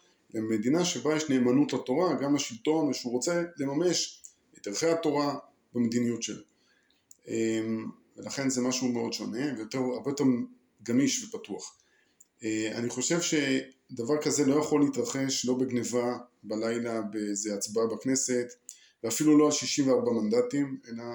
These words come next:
צריך בשבילו באמת רצון עז של, אה, שמונים מנדטים, כלומר שרוב מוחלט של הציבור,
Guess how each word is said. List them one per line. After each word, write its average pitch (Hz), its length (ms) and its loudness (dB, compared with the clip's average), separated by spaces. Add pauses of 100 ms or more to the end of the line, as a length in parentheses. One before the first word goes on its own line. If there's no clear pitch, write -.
(120)
צריך 135 160 -6
בשבילו 127 420 0
באמת 127 340 0
רצון 143 480 2
עז - 440 -2
של, 135 400 -2 (840)
אה, 113 280 -8 (100)
שמונים 120 380 0
מנדטים, 127 500 2
כלומר 113 140 -14
שרוב 156 260 2
מוחלט 147 340 2
של 123 140 -2
הציבור, 135 540 0